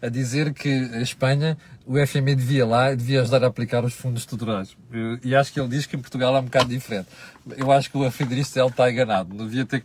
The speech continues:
devia conhecer melhor aquilo que se passa em Portugal antes de falar. Sobre isso, devemos voltar amanhã e amanhã vamos voltar com aquela história sobre o que diz o Conselho de Finanças Públicas. Quero pedir às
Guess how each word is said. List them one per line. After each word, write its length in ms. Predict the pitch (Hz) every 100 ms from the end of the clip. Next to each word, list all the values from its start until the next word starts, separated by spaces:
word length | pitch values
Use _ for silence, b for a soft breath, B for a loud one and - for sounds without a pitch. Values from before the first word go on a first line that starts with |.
| 123
devia 260 | 113 131
conhecer 360 | 135 131 - 131
melhor 240 | 120 127
aquilo 160 | 123 127
que 80 | -
se 60 |
passa 240 | 135 120 131
em 40 |
Portugal 300 | 104 117 110
antes 120 | 123
de 80 | -
falar. 280 | 123 98 76 B B B
Sobre 320 | - 190 151 185
isso, 140 | 165
devemos 240 | 151 143
voltar 260 | 127 131 131
amanhã 400 | 117 113 120 127 -
e 40 |
amanhã 300 | 123 123 135
vamos 160 | 135 117
voltar 280 | 117 123 120
com 80 |
aquela 220 | 107 113 107
história 280 | 107 101
sobre 380 | 101 104 98 95
o 320 | 95 101 101 -
que 140 | 123
diz 120 | 117
o 40 | 113
Conselho 260 | 104 113
de 60 | 98
Finanças 300 | 101 - -
Públicas. 380 | 87 - - -
Quero 220 | 160 160
pedir 260 | - 147
às 240 | 127 113